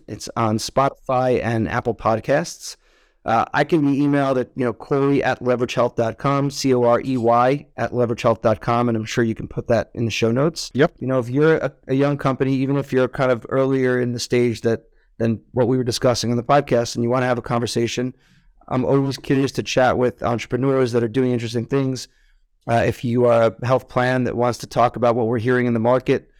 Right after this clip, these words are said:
Speaker 1: uh, we're happy to have that conversation. So in general, we love having conversations. Uh, we can be found, uh, on the web at leverage health dot com. Um, but again, always open to conversation. So feel, feel free to email me directly.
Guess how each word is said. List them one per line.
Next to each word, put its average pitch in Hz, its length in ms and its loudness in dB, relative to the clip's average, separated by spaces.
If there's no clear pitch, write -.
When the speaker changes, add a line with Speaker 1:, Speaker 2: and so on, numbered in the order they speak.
Speaker 1:
uh, 110 200 2
we're 117 260 0
happy 120 260 0
to 113 80 0
have 120 160 0
that 123 160 2
conversation. 123 640 -2
So 123 400 0
in 131 80 -4
general, 139 460 2
we 127 100 0
love 139 220 2
having 131 240 0
conversations. 110 840 -2
Uh, 113 260 2
we 123 420 -2
can 123 180 -2
be 120 100 0
found, 127 560 0
uh, 120 320 0
on 123 80 0
the 113 100 0
web 127 280 2
at 123 100 0
leverage 120 260 2
health 120 200 0
dot 110 180 -2
com. 143 420 0
Um, 113 440 -2
but 123 320 2
again, 131 360 0
always 143 220 2
open 135 240 2
to - 60 -4
conversation. 117 640 -2
So 117 380 -2
feel, 143 180 -4
feel 151 140 6
free 143 220 0
to 131 60 -2
email 123 200 0
me 120 100 0
directly. 117 600 0